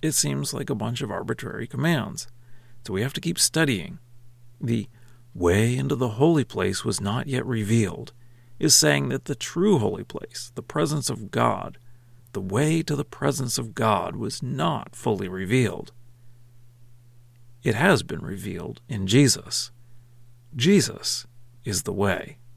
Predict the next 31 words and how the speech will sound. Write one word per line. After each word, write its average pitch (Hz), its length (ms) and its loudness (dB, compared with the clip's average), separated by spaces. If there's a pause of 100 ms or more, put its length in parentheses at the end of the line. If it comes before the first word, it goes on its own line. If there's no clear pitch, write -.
(880)
Matthew 165 500 0
twenty-seven, 120 920 0
verse 92 220 -8
fifty-one, 101 920 -4 (640)
when 104 160 0
Jesus 113 380 4
had - 220 -8
died 104 360 2
on 92 120 -6
the - 80 -10
cross, - 480 0
says, - 560 -10 (600)
"And 107 100 -4
behold, 90 600 4 (400)
the 98 100 -6
curtain 151 400 4
of 147 120 0
the 151 100 0
temple 135 420 2
was 80 220 0
torn 156 260 0
in - 140 0
two 147 340 2
from - 220 -8
top 170 340 -2
to - 80 4
bottom, 107 460 2 (420)
and - 100 -4
the 80 140 2
earth 131 180 8
shook, - 520 0